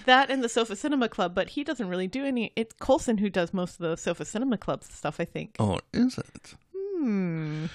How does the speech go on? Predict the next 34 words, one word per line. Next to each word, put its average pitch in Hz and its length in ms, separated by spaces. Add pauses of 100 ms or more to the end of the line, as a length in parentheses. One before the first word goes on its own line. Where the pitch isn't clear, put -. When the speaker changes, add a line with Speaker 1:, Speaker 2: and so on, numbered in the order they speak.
(340)
Speaker 2:
Anyway, 135 340
along 156 220
comes 151 200
Nina, 131 220
who 117 160
looks - 340
on 120 280
Toya's 117 400
laptop, 107 520 (720)
rather 202 360 (120)
rudely, 123 400
I 85 100
thought, - 260 (240)
Speaker 1:
Uh-huh. 185 200 (220)
Speaker 2:
and 117 100
sees 151 220
that 107 140
she's 117 140
applying 107 300
for 101 140
a 95 60
job 95 220
at - 100
Amazon. 113 400 (400)
Uh, 147 160
I 123 60
Speaker 1:
No. 120 120
Speaker 2:
mean, 117 240 (180)
<laughs> - 160
uh, 120 180 (200)
Storango, 117 640
whoever 101 300
that 98 160
is. - 260